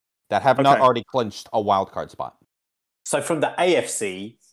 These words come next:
Speaker 2: the team that I have most confidence in is the Colts. Um,
Speaker 1: Yeah.
Speaker 2: I think
Speaker 1: Even though Carson
Speaker 2: aside
Speaker 1: Wentz is out with covid this week.
Speaker 2: Well, yeah, but, I mean, he's not very good <laughs> anyways.
Speaker 1: Oh.
Speaker 2: So, well, that, <laughs>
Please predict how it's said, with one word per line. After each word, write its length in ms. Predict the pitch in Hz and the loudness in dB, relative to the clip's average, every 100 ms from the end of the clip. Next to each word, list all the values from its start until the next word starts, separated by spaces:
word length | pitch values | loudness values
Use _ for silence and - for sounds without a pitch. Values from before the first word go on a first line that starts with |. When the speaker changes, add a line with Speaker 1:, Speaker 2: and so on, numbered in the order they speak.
| _ _ _ _ _ _ _ - | _ _ _ _ _ _ _ -14
Speaker 2:
the 80 | 113 | -6
team 240 | 156 143 | -2 0
that 80 | 131 | 0
I 160 | 110 | 0
have 120 | 110 107 | -4 -6
most 260 | 110 - | -10 -12
confidence 500 | - 92 98 98 - | -16 -18 -20 -14 -12
in 220 | 101 95 | -10 -14
is 240 | 95 107 - | -14 -12 -12
the 80 | 98 | -12
Colts. 560 | - 90 - - - _ _ _ - | -10 -10 -10 -18 -18 _ _ _ -8
Um, 280 | 110 98 98 | -6 -6 -6
Speaker 1:
Yeah. 80 | 95 | -6
Speaker 2:
I 60 | - | -6
think 500 | - 113 104 - _ _ _ _ _ _ _ - - | -4 -6 -6 -16 _ _ _ _ _ _ _ -20 -6
Speaker 1:
Even 300 | 151 165 196 | 2 2 2
though 120 | 190 185 | 2 4
Carson 300 | 185 180 175 | 4 4 4
Speaker 2:
aside 100 | 165 | 2
Speaker 1:
Wentz 160 | 175 | 0
is 140 | 175 147 | -4 0
out 100 | 165 | 0
with 120 | 160 | 0
covid 320 | - 170 175 104 | 0 0 0 -6
this 160 | 101 | -8
week. 240 | 90 73 _ _ _ _ - | -10 -14 _ _ _ _ -12
Speaker 2:
Well, 240 | 131 135 123 | -6 -6 0
yeah, 180 | 139 113 | 0 0
but, 240 | 117 - _ _ _ - | -4 -8 _ _ _ -14
I 80 | 110 | -10
mean, 280 | 107 98 90 _ - - - | -10 -12 -18 _ -20 -20 -16
he's 180 | - 113 | -6 -2
not 140 | 135 98 | 0 2
very 140 | 101 | 0
good 200 | - 92 | 0 -2
<laughs> 420 | 101 - - - | -2 -2 -4 -2
anyways. 340 | 196 - - - - - 127 | -4 -4 -12 -12 -18 -20 -12
Speaker 1:
Oh. 220 | 143 120 | -4 0
Speaker 2:
So, 480 | 104 147 143 - - | 2 0 -4 -8 -4
well, 120 | - 233 | 0 2
that, 280 | 175 - - _ - | 0 -4 -16 _ -12
<laughs> 140 | 160 | -12